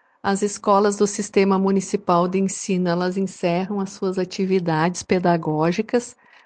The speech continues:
no dia dezessete de dezembro, né, com o cumprimento dos duzentos dias letivos, né, se cumpriu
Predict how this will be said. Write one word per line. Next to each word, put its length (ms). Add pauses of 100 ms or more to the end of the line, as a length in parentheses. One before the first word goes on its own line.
(120)
no 200
dia 260
dezessete 720
de 140
dezembro, 840
né, 560
com 560 (480)
o 100
cumprimento 840
dos 220
duzentos 600
dias 540 (140)
letivos, 920
né, 420
se 180
cumpriu 760